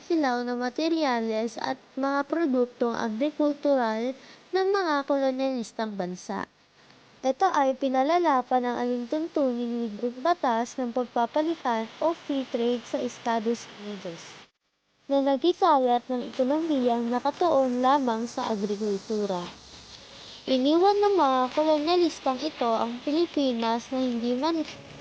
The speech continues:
lang nakapagpunla ng pundasyon para sa industrialisasyon. Naging mahirap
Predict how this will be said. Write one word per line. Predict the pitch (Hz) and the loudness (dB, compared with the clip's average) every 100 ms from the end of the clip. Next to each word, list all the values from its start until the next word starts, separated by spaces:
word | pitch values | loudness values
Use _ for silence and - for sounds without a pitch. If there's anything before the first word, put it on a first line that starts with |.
| - | -10
lang | 262 262 240 240 254 | -4 0 0 0 -2
nakapagpunla | 262 269 269 262 240 226 349 381 349 254 240 | -2 -2 -4 -2 -4 0 2 4 4 2 0
ng | 233 240 226 | -2 -4 -4
pundasyon | 254 254 370 - 285 240 233 233 - | -4 0 -2 0 0 0 -2 -4 -4
para | 233 233 | -2 -2
sa | 240 247 | -4 -6
industrialisasyon. | 220 233 233 240 240 339 359 311 247 226 - 240 - 233 220 202 196 - - - - - - _ - - 254 | -4 -2 -2 -4 -2 0 2 2 0 -4 -8 -10 -8 -6 -6 -8 -12 -20 -20 -20 -20 -20 -20 _ -20 -12 -2
Naging | 262 220 254 254 | 0 2 0 2
mahirap | 302 381 359 302 339 | 2 4 4 6 4